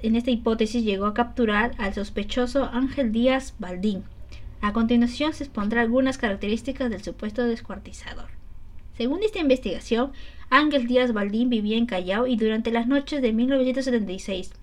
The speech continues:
llegaba la hora del toque de queda. En ese año estaba implementada. Él estaba muy lejos de donde vivía, así es donde se decide pasar la noche en la casa de sus tíos, primos, que le quedaba más cerca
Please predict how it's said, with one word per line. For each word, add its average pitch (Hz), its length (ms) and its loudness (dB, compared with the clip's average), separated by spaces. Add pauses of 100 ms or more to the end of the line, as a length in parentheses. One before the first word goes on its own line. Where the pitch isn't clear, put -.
(160)
llegaba 202 420 0
la 196 160 2
hora 202 160 -2
del 180 140 -2
toque 185 240 -8
de 175 100 -6
queda. 208 300 -4 (520)
En 226 140 4
ese 226 220 0
año 226 160 4
estaba 214 360 -2
implementada. 180 800 -4 (720)
Él 285 140 6
estaba 269 320 2
muy 247 140 6
lejos 240 360 4
de 208 100 0
donde 190 220 -2
vivía, 196 500 -4
así 214 180 -4
es 208 60 0
donde 202 280 0
se 240 100 0
decide 240 400 2
pasar 214 320 -4
la 247 100 2
noche 247 300 0
en 254 60 2
la 196 100 0
casa - 200 -6
de 233 60 4
sus 240 140 -4
tíos, 247 400 0
primos, 226 480 2
que 190 140 -8
le 170 80 -8
quedaba 190 340 -2
más 185 160 -6
cerca 220 380 -4